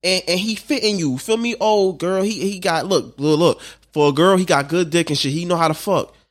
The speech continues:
So, yeah, so how, how you feel about as far as, you know, marriage goes? How do you feel about, you know, communicating? How do you feel about,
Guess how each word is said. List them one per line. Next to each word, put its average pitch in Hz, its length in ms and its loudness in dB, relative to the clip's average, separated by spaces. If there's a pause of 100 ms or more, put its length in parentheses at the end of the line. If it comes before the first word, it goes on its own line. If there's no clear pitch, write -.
(500)
So, 220 120 -4
yeah, 214 200 0
so 196 140 -2
how, 208 180 0
how 202 200 -2
you 220 160 -4
feel 208 300 -4
about 180 360 -2
as 165 180 -2
far 175 280 0
as, 156 340 0
you 170 100 -4
know, 143 540 0 (540)
marriage 143 560 0
goes? 107 420 -4 (260)
How 151 160 2
do 180 80 0
you 180 160 -4
feel 165 260 0
about, 139 420 0
you 143 120 -4
know, 127 240 0
communicating? 135 760 -2
How 147 120 -2
do 151 100 -4
you 151 120 -6
feel 143 240 -2
about, 127 340 -2